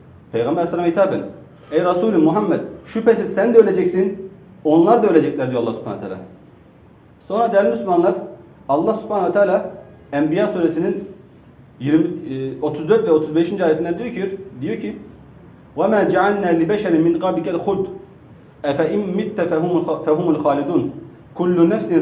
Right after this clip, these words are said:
ذَائِقَةُ الْمَوْتِ." Allah Subhanahu diyor ki, "Senden önce de," Muhammed Aleyhisselam'a hitaben, "senden önce de biz kimseye bir ebedilik vermemişizdir. Hiçbir beşere biz ölümsüzlük vermemişizdir. Onlar öl-,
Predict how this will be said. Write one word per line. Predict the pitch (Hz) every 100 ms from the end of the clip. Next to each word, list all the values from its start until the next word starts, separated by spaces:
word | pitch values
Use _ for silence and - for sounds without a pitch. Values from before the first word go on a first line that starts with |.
| 156
ذَائِقَةُ | 170 - 147 160
الْمَوْتِ." | 143 175 - - - - - - - - - - - - - -
Allah | 123
Subhanahu | 160 170 175
diyor | 208
ki, | 123 165 170 - - - - - - - -
"Senden | - - 156 160 185 202
önce | 160 160 226
de," | 175 117 - - -
Muhammed | 120 127 151
Aleyhisselam'a | 156 160 156
hitaben, | - 151 110 - - -
"senden | - - 147 170 214
önce | 175 180 220
de | 170
biz | 185 - -
kimseye | 240 - 196 202 202
bir | 208 - 143
ebedilik | 135 151 165 226 170
vermemişizdir. | 208 220 165 135 113 - - - - -
Hiçbir | 170 - 247 220
beşere | 208 202 226 170
biz | 185
ölümsüzlük | 170 165 175 180 208
vermemişizdir. | 196 233 180 147 135 - - - - - - -
Onlar | 160 165 208 233 -
öl-, | 180 185 185 -